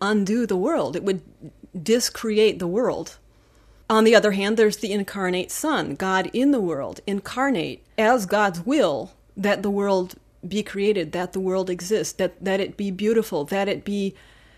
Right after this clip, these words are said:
beautiful in a way that also causes suffering, that it be determined by limits. And this crucifixion would be, if it were just purely infinite distance,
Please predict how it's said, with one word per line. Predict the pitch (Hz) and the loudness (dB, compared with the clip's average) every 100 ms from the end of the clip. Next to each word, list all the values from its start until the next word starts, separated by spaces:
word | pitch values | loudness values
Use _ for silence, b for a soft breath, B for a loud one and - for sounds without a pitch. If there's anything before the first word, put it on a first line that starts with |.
| b b - | b b -10
beautiful | 175 233 220 226 214 | 2 6 6 6 4
in | 208 | 4
a | |
way | 208 202 | 4 4
that | 202 202 | 4 4
also | 202 202 190 | 4 2 -4
causes | 208 185 180 170 | -2 -2 -2 -2
suffering, | 254 254 - 170 - 170 | -2 -2 -4 -6 -6 -2
that | 180 190 | 0 0
it | - | -2
be | 208 208 202 | -4 -4 -4
determined | 180 185 - 277 247 170 | -2 -4 -2 2 2 0
by | 165 156 | -4 -4
limits. | 156 165 104 - - - - _ b b b b b b b b _ _ _ _ _ _ _ _ _ | -4 -6 -8 -12 -10 -10 -12 _ b b b b b b b b _ _ _ _ _ _ _ _ _
And | 220 233 | 2 4
this | 339 - | 2 2
crucifixion | - - 277 - 415 - 202 143 175 - _ | 2 0 0 -2 -2 2 2 2 -4 -12 _
would | 196 240 370 214 | -2 2 2 2
be, | 190 151 127 - _ - | 2 0 -2 -10 _ 2
if | 220 | 2
it | 294 269 | 2 0
were | 285 | 0
just | 220 269 277 - | 2 2 0 -8
purely | - 277 269 180 160 - | -4 0 0 0 -4 -6
infinite | 208 202 202 185 - | -4 -4 -4 -6 -4
distance, | 180 208 - - - - - - | -2 -2 -4 -10 -10 -12 -14 -18